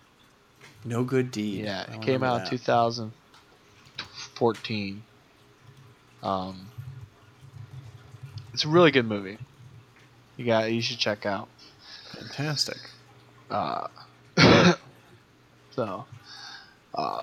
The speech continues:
Speaker 2: as for Matthew McConaughey, as we, we, as we talked about earlier, uh,
Speaker 1: Mm-hmm.
Speaker 2: serious roles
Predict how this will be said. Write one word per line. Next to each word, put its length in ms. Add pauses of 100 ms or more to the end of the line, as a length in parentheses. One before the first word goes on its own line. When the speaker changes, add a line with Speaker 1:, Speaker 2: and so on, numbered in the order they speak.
Speaker 2:
as 320
for 380
Matthew 440
McConaughey, 800 (1120)
as 220
we, 180
we, 300 (260)
as 180
we 80
talked 280
about 260
earlier, 500
uh, 220 (1800)
Speaker 1:
Mm-hmm. 120
Speaker 2:
serious 500
roles 520